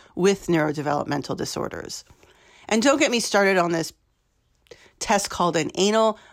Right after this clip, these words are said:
manometry, which requires the person to measure resting and anal pressures and the dynamics of defecation. The person needs to understand what is being asked of them and then do it. And a lot of these kids would fail this completely.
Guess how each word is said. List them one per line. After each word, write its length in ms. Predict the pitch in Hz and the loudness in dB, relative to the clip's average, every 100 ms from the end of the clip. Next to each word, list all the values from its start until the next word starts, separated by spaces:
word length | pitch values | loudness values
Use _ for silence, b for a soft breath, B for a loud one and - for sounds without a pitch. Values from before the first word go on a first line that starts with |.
| - | -2
manometry, 880 | 180 170 170 180 185 - - - - B B | 0 2 2 0 0 -6 -6 -8 -12 B B
which 180 | 185 | 0
requires 460 | 208 196 208 220 240 | 0 0 2 2 2
the 80 | 254 | -2
person 520 | - 196 - 185 180 | -2 -4 0 0 0
to 320 | - 190 180 B B B | -2 -2 -2 B B B
measure 520 | 180 202 226 294 285 | 0 2 2 2 2
resting 480 | 214 214 - 233 214 | 4 2 2 0 0
and 120 | 175 | 0
anal 280 | 180 180 175 | 2 2 2
pressures 640 | 170 190 175 - 165 156 151 | 0 -2 -2 0 -2 -2 -2
and 180 | 165 165 | -2 -2
the 80 | |
dynamics 640 | 151 156 160 165 170 165 165 | 0 0 0 0 0 -2 -4
of 80 | 151 | -2
defecation. 880 | 151 147 - 147 147 - - - - B B B B | -4 -4 -4 -4 -4 -6 -8 -14 -20 B B B B
The 80 | 190 | -4
person 400 | - 247 247 302 | 2 2 4 2
needs 260 | 254 233 - | 2 0 -2
to 120 | - | 0
understand 600 | 190 190 - 180 170 170 | 0 0 0 0 2 0
what 200 | 165 180 | 0 0
is 80 | 220 | 0
being 300 | - 277 277 | 0 0 2
asked 340 | 240 262 - | 2 0 0
of 140 | 233 190 | -2 2
them 340 | 175 165 165 B B B | 2 2 0 B B B
and 200 | 190 190 | 0 2
then 180 | 180 175 | 2 0
do 280 | 214 254 | 0 2
it. 220 | 151 123 _ B B B | 2 -2 _ B B B
And 140 | 202 | 2
a 40 | |
lot 240 | 214 262 403 | 4 6 4
of 60 | 349 | 2
these 180 | 247 226 | -2 -6
kids 380 | - 220 190 185 | -2 -2 -2 -2
would 160 | 170 | -4
fail 360 | - 214 226 226 | -2 0 2 2
this 220 | 185 - | 0 -4
completely. 720 | 190 165 - 233 - 170 113 | -4 -6 -4 -6 -4 -6 -6